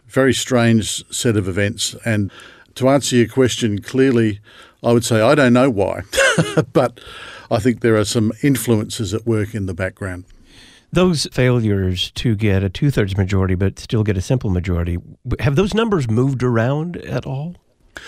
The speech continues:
Speaker 1: In the first few times that the vote was taken, that simple majority grew somewhat.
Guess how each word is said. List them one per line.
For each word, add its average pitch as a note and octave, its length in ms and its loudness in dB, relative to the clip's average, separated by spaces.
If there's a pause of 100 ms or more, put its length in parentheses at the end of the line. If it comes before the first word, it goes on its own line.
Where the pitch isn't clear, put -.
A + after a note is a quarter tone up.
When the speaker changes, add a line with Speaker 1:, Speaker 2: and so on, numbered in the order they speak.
(680)
Speaker 1:
In F3+ 200 4
the D#3+ 100 4
first A#3 400 2
few C#3+ 180 2
times C3 520 4
that - 160 -4
the A#2+ 100 0
vote A#2 380 2
was G#2+ 240 -2
taken, D3 760 -4 (560)
that C#3 280 0
simple F#3 460 -2
majority A#2+ 880 2
grew A2 840 2 (460)
somewhat. G#2+ 640 -2